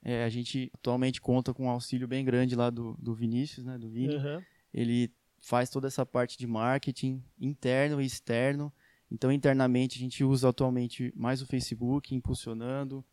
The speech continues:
Speaker 1: É, e internamente, a gente tenta engajar os nossos alunos a usarem essas redes sociais.
Speaker 2: Sim.
Speaker 1: O próprio Google mesmo,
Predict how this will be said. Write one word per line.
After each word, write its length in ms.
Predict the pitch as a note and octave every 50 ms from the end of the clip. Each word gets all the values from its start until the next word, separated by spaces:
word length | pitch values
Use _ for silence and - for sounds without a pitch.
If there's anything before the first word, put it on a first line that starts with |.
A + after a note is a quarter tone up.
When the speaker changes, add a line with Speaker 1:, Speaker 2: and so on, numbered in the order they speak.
| _ -
Speaker 1:
É, 480 | A#2 A2+ A2+ A2+ A2+ A2+ A2 A2+ A2 A#2+
e 120 | C3 C3+
internamente, 600 | C#3+ D3 D3 C3+ C3+ C3+ C3 C3 B2+ C3+ C#3 C3+
a 40 | C3+
gente 160 | C3+ B2+ -
tenta 340 | - - D3 D#3+ D#3+ D#3+ D#3+
engajar 480 | D#3 C#3+ D3 C#3+ C#3+ C3 B2 C3 C3
os 80 | C3+ C3
nossos 240 | C3+ B2+ B2+ B2 C3
alunos 400 | B2+ B2 B2 C3 C#3+ D3 C3+ C3+
a 60 | C#3
usarem 480 | C#3+ D3 C3+ B2+ B2+ C3 C3+ C3+ C3 A#2+
essas 240 | A2+ B2 B2 A2+
redes 200 | A#2 A#2+ A#2 -
sociais. 640 | - - B2 - - A#2+ A2+ A2+ B2+ C#3 D3 D3 - -
Speaker 2:
Sim. 440 | - - - C#3 C3 C3+ C3+ D3+ C#3+
Speaker 1:
O 100 | - D3+
próprio 360 | - - E3 E3 - - D#3
Google 380 | C#3+ C3 C3+ D3 D3 C#3 C3+ B2+
mesmo, 500 | B2 B2 C3 D3 D3 C#3+ C#3+ C#3 C#3